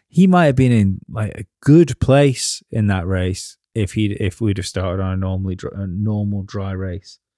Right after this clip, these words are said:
I'm so sorry. Whoa. I'm sorry, sorry for that yawn. Oh, I hope, oh my God, have, have I made you yawn?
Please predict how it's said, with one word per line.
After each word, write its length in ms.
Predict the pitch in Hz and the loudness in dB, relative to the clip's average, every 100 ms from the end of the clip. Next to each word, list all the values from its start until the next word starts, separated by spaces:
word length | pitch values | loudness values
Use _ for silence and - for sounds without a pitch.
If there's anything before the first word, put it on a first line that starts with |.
| _ _ _ _ _ _ _ _ _ _ _ _ _ _ _ _ _ _ - | _ _ _ _ _ _ _ _ _ _ _ _ _ _ _ _ _ _ 0
I'm 200 | 202 160 | 0 0
so 420 | - - 226 165 | -8 -2 0 0
sorry. 560 | - 254 233 170 156 - _ _ _ _ 277 | 0 2 4 4 2 -4 _ _ _ _ -4
Whoa. 320 | 262 160 113 _ _ _ | 0 0 -4 _ _ _
I'm 80 | 202 | -6
sorry, 260 | 190 175 120 | 0 2 2
sorry 300 | - 120 104 | 2 2 2
for 120 | 113 | 0
that 160 | 107 101 | 0 2
yawn. 340 | 113 147 165 | 4 4 4
Oh, 180 | 170 151 | 4 4
I 80 | 131 | 6
hope, 220 | 180 139 | 4 4
oh 180 | 143 139 | 4 4
my 220 | 143 139 | 4 2
God, 240 | 135 151 | 4 4
have, 160 | 151 139 | 2 0
have 260 | 160 143 147 | -2 0 2
I 80 | |
made 280 | 165 170 160 | 4 4 2
you 60 | 156 | 0
yawn? 560 | 156 180 123 90 107 | 4 6 6 4 -2